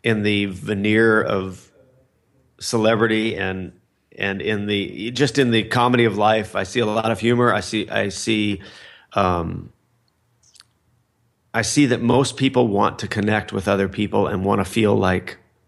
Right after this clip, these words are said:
they are the same. Like, you wanna, you wanna be able to hold your hero up on a pedestal, but you also wanna know that, that they could be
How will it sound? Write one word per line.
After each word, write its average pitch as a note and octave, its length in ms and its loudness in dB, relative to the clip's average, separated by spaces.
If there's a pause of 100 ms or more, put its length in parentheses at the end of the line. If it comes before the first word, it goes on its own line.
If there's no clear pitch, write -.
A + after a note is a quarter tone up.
(720)
they G2 220 2
are F#2 460 0 (1400)
the B2 120 -2
same. C3+ 480 0 (200)
Like, A2 360 -2
you B2 160 0
wanna, C3+ 320 2
you C3 160 -6
wanna C#3+ 180 2
be C3+ 120 2
able B2+ 180 2
to A#2 240 -6 (340)
hold B2+ 260 -4
your A2 120 -2
hero A#2+ 300 4
up A2 120 -2
on A2 80 -4
a G#2+ 60 -6
pedestal, A2+ 600 -4
but G#2 200 -2
you A2 140 0
also B2 280 2
wanna G#2+ 260 0
know G2+ 280 2
that, G2 320 -2 (500)
that - 320 -2 (800)
they A#2+ 180 2
could A2 200 0
be A2 520 2